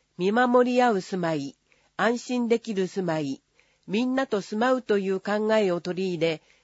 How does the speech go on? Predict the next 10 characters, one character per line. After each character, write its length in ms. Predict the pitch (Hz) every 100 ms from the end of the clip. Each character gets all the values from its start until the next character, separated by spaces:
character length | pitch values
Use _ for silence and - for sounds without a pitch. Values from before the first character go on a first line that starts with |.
| _
整 280 | - 277 269
備 180 | 208
し 120 | 185 -
た 280 | 170 160 - _
共 240 | 240 254
同 220 | 233 247 240
生 240 | 214 226
活 300 | 240 226 226
型 280 | 220 220 208
の 240 | 202 202